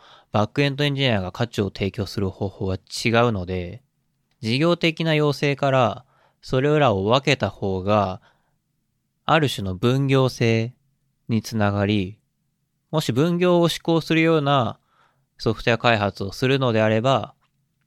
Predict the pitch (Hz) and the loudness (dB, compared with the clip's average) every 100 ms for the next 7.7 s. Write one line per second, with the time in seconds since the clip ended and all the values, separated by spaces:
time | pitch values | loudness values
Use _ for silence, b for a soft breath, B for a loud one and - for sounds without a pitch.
0 | _ _ _ _ - 120 - 120 113 120 | _ _ _ _ -6 -6 -2 2 4 4
1 | - - 101 101 95 95 95 107 95 - | 0 -4 -4 -4 -4 -2 0 0 0 -8
2 | 104 _ _ _ _ _ _ _ _ _ | -12 _ _ _ _ _ _ _ _ _
3 | - 117 123 - 92 - - 92 - - | -2 0 0 -2 -8 -10 -14 -14 -16 -4
4 | 123 131 131 123 117 139 139 143 - _ | -2 -2 -2 -2 0 -2 -4 -6 -8 _
5 | - 147 - 95 98 - 117 - - _ | -4 -4 -4 -4 -4 -4 -8 -10 -20 _
6 | _ _ _ _ _ _ - 120 139 131 | _ _ _ _ _ _ -6 -4 0 0
7 | 131 127 151 120 101 95 98 | 0 -2 0 0 0 -2 -4